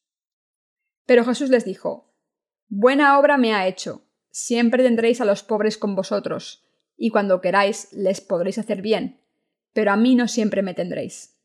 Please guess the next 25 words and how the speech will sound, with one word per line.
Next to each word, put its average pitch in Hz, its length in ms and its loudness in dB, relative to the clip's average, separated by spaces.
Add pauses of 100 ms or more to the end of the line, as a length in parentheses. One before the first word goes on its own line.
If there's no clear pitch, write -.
(880)
Jesús 254 500 -4
estaba 208 360 -2
hablando 202 360 -2
de 208 80 -2
la 180 100 -4
forma 208 400 -4
correcta 190 440 -6
de 190 80 -2
servir 190 320 -6
al 175 80 -6
Señor. - 440 -10 (1300)
Podemos 262 360 2
pensar 226 560 -4
cómo 226 240 0
servir 226 580 -6
desde 196 300 -2
nuestra 196 320 -6
perspectiva. - 640 -10 (800)
Servir 220 360 0
a 202 40 2
la 196 80 2
gente 220 500 -2
es 214 120 -6
algo 190 220 0
valioso. 170 540 -6